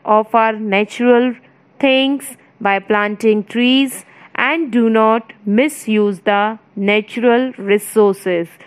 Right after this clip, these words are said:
So, in this way, we can save our earth or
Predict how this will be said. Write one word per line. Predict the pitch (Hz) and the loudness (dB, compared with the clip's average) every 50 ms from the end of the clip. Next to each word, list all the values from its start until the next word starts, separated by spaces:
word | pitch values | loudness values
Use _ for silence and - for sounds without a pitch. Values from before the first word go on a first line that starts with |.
| - - - _ _ | -20 -20 -20 _ _
So, | _ - 190 185 - - | _ -8 -8 -6 -2 0
in | 240 247 254 269 269 | 0 2 2 2 2
this | 240 302 320 320 311 - - | 2 2 0 0 -2 -4 0
way, | 240 233 226 226 240 247 247 _ - _ _ _ _ - | 2 2 4 4 2 0 -2 _ -14 _ _ _ _ -8
we | 185 185 202 247 285 311 | -4 0 4 4 4 4
can | 285 - 254 226 214 208 202 202 202 220 220 _ _ _ _ _ | 4 2 0 0 2 2 0 -2 -2 -6 -8 _ _ _ _ _
save | - - - 262 277 294 302 302 277 254 | -16 -8 -2 2 2 4 4 2 2 2
our | 240 233 220 214 214 214 233 226 _ _ _ _ _ - | 2 2 2 2 0 0 -4 -6 _ _ _ _ _ -2
earth | 214 220 214 214 208 202 208 - _ - - - _ _ _ _ _ - | 0 2 2 2 0 -2 -6 -10 _ -20 -20 -20 _ _ _ _ _ 0
or | 226 226 214 214 220 226 254 | 2 4 4 4 2 0 -2